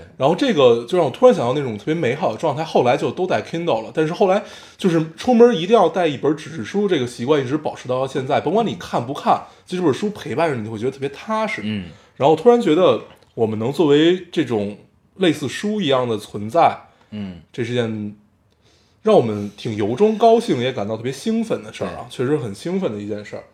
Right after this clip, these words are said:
Speaker 2: 挺荣幸的啊。
Speaker 1: 嗯。对。
Speaker 2: 嗯。
Speaker 1: 好，你读一个。
Speaker 2: 嗯，这位听众说，被孤立其实真的挺不好受的。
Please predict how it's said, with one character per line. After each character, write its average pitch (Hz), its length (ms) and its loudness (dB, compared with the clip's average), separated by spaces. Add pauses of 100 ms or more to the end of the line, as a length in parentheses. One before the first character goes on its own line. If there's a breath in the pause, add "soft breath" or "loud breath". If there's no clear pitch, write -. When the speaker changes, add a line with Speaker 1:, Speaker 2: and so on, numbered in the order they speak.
(220)
Speaker 2:
挺 110 160 -6
荣 98 200 -6
幸 107 160 -6
的 95 100 -8
啊。 82 220 -12
Speaker 1:
嗯。 - 0 -
对。 104 240 -8 (100)
Speaker 2:
嗯。 87 240 -14 (320 soft breath)
Speaker 1:
好， 151 380 2 (140)
你 110 260 -8
读 113 200 -4
一 120 80 2
个。 113 120 -2 (220)
Speaker 2:
嗯， 101 220 -8 (420)
这 117 120 -4
位 107 120 0
听 113 180 -6
众 110 160 -2
说， 107 380 -2 (840 soft breath)
被 117 360 0
孤 180 260 -6
立 156 300 -4 (100)
其 - 220 -10
实 95 240 -6
真 113 160 -6
的 110 100 -4
挺 92 180 -16
不 107 60 -14
好 110 140 -10
受 127 280 -4
的。 - 100 -20